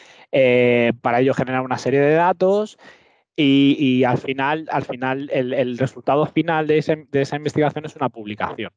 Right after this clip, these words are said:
una publicación que va a una revista. Eh, todo este movimiento de la ciencia abierta, por, por hablar un poquito de ello, ¿no? Eh, lo que se dio cuenta es que, eh, las instituciones pagaban,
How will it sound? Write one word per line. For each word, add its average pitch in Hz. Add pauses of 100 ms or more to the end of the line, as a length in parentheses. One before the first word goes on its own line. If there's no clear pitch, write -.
(160)
una 113
publicación 127
que 170
va 120
a 117
una 113
revista. 98 (460)
Eh, 127
todo 143
este 156
movimiento 160
de 160
la 156
ciencia 160
abierta, 165
por, 101 (380)
por 98
hablar 110
un 127
poquito 127
de 139
ello, 147
¿no? 151 (300)
Eh, 127
lo 120
que 135
se -
dio 127
cuenta 151
es 127
que, 110
eh, 113
las 113
instituciones 123
pagaban, 120